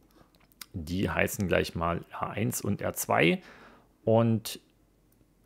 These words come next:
diese Spannungsquelle soll in meinem Beispiel mal den Wert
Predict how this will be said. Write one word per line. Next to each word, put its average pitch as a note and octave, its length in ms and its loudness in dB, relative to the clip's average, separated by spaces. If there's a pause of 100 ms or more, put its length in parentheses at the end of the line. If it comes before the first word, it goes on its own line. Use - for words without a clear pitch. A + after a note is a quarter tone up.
(240)
diese A2 460 4
Spannungsquelle A#2 800 4
soll G#2 260 4
in G#2 140 2
meinem F2+ 260 2
Beispiel F2+ 440 0
mal F2 240 0
den F2 260 -2
Wert E2+ 400 0